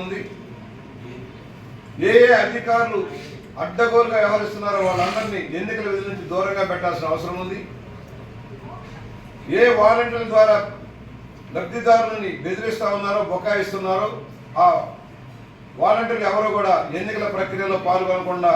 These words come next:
చూడాల్సిన పరిస్థితి ఉంది. ఎన్నికల కమిషన్ డిమాండ్ చేస్తున్నాం.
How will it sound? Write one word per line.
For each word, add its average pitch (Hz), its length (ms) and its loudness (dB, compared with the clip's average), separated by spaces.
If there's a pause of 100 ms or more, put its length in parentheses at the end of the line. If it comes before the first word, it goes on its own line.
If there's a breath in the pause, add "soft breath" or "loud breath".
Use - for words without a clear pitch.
(280)
చూడాల్సిన 170 360 -2
పరిస్థితి 160 440 -2
ఉంది. 185 200 -6 (680)
ఎన్నికల 214 280 -2
కమిషన్ 185 500 -4
డిమాండ్ 185 400 0
చేస్తున్నాం. 190 400 -2